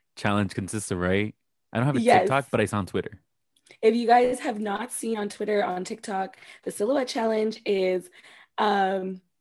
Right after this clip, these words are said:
Speaker 2: basically a trend to a song, to that song by Paul Anka, um, Put Your Head on My Shoulders. But then, like, the beat drops and, like, your whole room will turn red or your whole background will turn red.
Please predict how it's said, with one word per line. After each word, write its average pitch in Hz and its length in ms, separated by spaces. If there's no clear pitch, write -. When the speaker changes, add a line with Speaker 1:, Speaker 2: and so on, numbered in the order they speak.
Speaker 2:
basically 415 520
a 349 40
trend 214 680
to - 180
a 208 60
song, 190 720
to - 100
that 190 220
song 185 320
by 185 160
Paul 180 220
Anka, 180 720
um, 165 280
Put 185 200
Your 190 100
Head 175 120
on 175 100
My 165 80
Shoulders. 170 580
But 208 200
then, 196 240
like, 185 180
the 180 100
beat 185 280
drops 202 520
and, 208 160
like, 180 520
your 208 340
whole 196 320
room 190 540
will 185 200
turn 190 360
red 175 320
or 180 60
your 170 200
whole 170 380
background 180 500
will 175 80
turn 175 280
red. 165 440